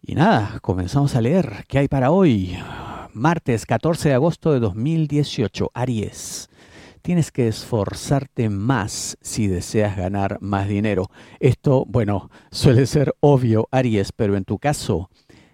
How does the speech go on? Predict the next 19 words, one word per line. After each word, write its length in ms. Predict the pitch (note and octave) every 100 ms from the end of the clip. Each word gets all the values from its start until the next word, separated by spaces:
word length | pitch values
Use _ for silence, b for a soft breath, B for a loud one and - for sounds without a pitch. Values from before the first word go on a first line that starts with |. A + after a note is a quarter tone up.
| b
debe 320 | F#2 A2 A#2
deberse 800 | C#3 C#3 G#2 G#2+ A#2+ - - C#3 -
a 300 | - G#2 G2
algo 420 | G2+ G#2 A2 A#2+ A#2+
más. 580 | E3 - - - - -
Pulsa 880 | C3 B2+ C#3 C#3+ C#3+ - - D3 D#3 -
el 220 | B2 A2
enlace 500 | G#2 A2 C#3+ - D3
que 160 | B2
dice 500 | A2 C#3 - B2 F#2 b b b _
leer 540 | F#2+ G2 F#2 G#2+ A#2+
más 480 | C3+ D3+ D#3 - - - -
en 320 | D3 D3+ C#3
nuestro 420 | B2+ C#3+ - G#2+
sitio 320 | - A2+ A#2+
web 240 | G2 G#2 G#2 -
arcanos 440 | G#2 F#2+ G2+ F#2 -
punto 240 | A2 G2
com, 240 | A2+ B2